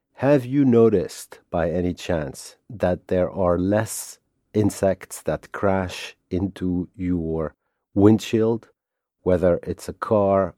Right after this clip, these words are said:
or a bus or even a scooter, than a few years ago?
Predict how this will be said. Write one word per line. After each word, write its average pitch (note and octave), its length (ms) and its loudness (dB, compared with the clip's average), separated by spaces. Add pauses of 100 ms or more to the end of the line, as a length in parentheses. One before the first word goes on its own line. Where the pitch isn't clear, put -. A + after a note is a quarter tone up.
(120)
or E2 420 -2
a D#2+ 280 -6
bus F2+ 680 -2 (140)
or E2 480 -2
even F#2+ 380 0
a D2+ 40 -4
scooter, G#2 560 -2 (320)
than F2 220 0
a E2+ 80 0
few - 240 0
years F#2 300 2
ago? G#2 320 2